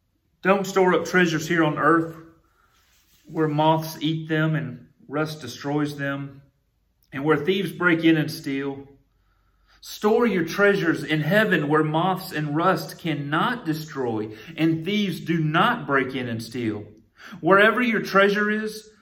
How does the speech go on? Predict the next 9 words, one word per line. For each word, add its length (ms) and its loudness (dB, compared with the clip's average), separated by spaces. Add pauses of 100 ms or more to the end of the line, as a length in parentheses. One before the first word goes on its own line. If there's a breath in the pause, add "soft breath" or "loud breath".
(260 soft breath)
there 380 2
the 140 -2
desires 760 0
of 180 -10
your 120 -8
heart 520 -10 (680)
will 220 -12
also 400 -14
be." 420 -16